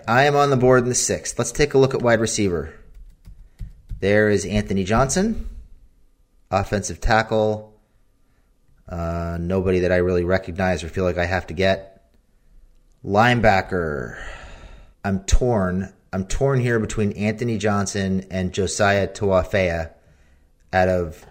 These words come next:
uh, University of Texas San Antonio, the linebacker. Both guys, I think, offer a lot of value here. Uh, both guys at positions of need.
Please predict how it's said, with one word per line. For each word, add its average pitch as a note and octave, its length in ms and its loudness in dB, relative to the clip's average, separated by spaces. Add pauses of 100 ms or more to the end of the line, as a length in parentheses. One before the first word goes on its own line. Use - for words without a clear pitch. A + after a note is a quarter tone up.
(320)
uh, F2 340 -2 (600)
University G#2+ 540 2
of F#2+ 60 -4
Texas G2 300 -2
San F#2+ 200 0
Antonio, F2+ 480 -2
the F2 80 -4
linebacker. E2+ 640 -6 (920)
Both A2+ 240 6
guys, G#2+ 200 4
I G#2 60 0
think, G2+ 220 -4
offer G2+ 300 0
a F#2+ 40 2
lot F#2+ 180 2
of E2 80 -2
value G#2+ 340 4
here. G#2+ 520 0 (720)
Uh, F#2 480 6
both G#2 380 2
guys G#2 480 4
at F2+ 100 -10
positions F#2 480 -4
of F2 140 -8
need. G#2+ 640 -2